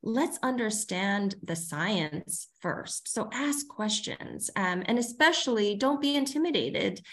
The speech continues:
to ask questions around the product. Let's say you're in a different functional area and you're not, um, you don't co-, ha-, have that scientific bas-,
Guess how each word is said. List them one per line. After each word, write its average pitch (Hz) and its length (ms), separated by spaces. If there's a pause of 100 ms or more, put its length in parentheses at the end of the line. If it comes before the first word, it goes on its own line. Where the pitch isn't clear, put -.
(220)
to - 140
ask 254 300
questions 196 680
around 202 460
the 226 60
product. 175 440
Let's 285 200
say 277 120
you're 247 140
in 226 80
a 214 60
different 233 360
functional 214 380
area 185 540
and 196 140
you're 196 120
not, 196 420 (420)
um, 175 580
you 196 200
don't 220 240
co-, 196 200
ha-, 196 280
have 190 200
that - 180
scientific 180 480
bas-, 165 260